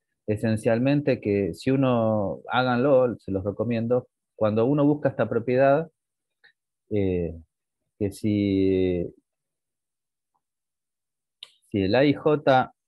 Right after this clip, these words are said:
llegara a ser distinto de cero, esta matriz diagonal será una matriz de,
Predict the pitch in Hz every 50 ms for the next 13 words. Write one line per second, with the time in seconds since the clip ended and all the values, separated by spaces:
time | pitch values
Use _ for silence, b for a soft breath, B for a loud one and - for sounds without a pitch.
0 | _ _ _ _ _ _ _ _ _ _ _ _ _ _ _ - - 110 110 113
1 | 120 123 117 - - 127 120 117 113 110 - 131 127 123 123 120 117 113 113 -
2 | 160 147 127 127 139 165 165 - _ _ _ _ _ _ _ _ _ _ _ _
3 | _ _ _ _ _ _ _ _ _ _ _ _ _ - - 127 110 - 120 110
4 | 110 110 110 127 131 127 127 123 113 110 113 117 117 127 135 139 135 131 113 98
5 | 95 - - - 92 95 104 107 107 98 95 92 87 - 107 107 101 101 98 98
6 | -